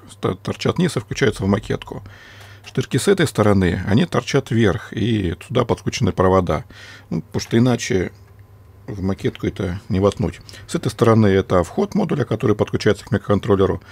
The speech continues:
Это выход, где питание и нагрузка. К нагрузке сейчас подключен такой вот модуль с R G B стадиодом,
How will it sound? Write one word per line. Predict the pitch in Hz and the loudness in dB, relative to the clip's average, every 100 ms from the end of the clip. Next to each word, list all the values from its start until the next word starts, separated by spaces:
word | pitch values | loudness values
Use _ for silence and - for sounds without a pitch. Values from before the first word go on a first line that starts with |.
| - - - | -20 -20 -6
Это | - 113 | -2 2
выход, | 156 - 135 | 2 2 2
где | 104 104 | 2 0
питание | 101 104 139 165 98 | 0 2 2 2 2
и | |
нагрузка. | 98 95 - 82 - - - - - - - | 2 0 -2 -6 -8 -14 -14 -20 -20 -20 -4
К | - | 2
нагрузке | 123 147 127 107 | 4 4 0 0
сейчас | 101 98 | 2 2
подключен | 98 - 101 - 98 | 0 0 -2 -2 -4
такой | 98 110 | 0 0
вот | 107 | 2
модуль | 143 190 98 | 2 0 0
с | - | -4
R | |
G | 95 92 | -4 -2
B | 98 | -2
стадиодом, | 92 95 95 131 131 90 80 | -2 0 2 2 2 0 -2